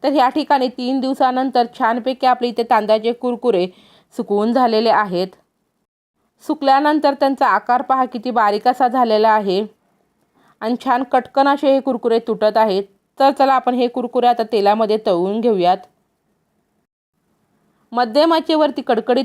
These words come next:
तेल गरम करून झाल्यानंतर त्यामध्ये मी कुरकुरे टाकून घेतलेले आहेत.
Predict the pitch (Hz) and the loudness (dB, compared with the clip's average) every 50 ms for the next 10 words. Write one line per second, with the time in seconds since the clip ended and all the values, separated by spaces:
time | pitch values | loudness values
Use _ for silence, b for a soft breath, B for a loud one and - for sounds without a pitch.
0 | - - 254 226 233 247 226 254 247 247 262 254 - 254 247 247 254 254 277 254 | -4 -2 0 0 0 2 0 0 0 0 0 -2 -2 -2 -2 -2 -2 0 0 2
1 | 240 233 240 247 254 233 - 240 240 240 - 214 190 202 226 233 226 220 226 226 | 2 2 0 -2 -4 -2 -2 -4 -2 0 0 2 2 2 0 0 0 0 0 0
2 | 226 220 214 214 - 220 220 208 - 233 226 220 214 214 185 175 - 196 202 220 | 0 -4 -6 -6 -6 -6 -6 -4 -4 -2 -2 0 0 0 -2 -2 -2 -4 -4 -4
3 | 247 233 - 226 208 208 202 196 175 180 170 190 | -4 -4 -4 -4 -2 0 0 0 0 -2 -6 -6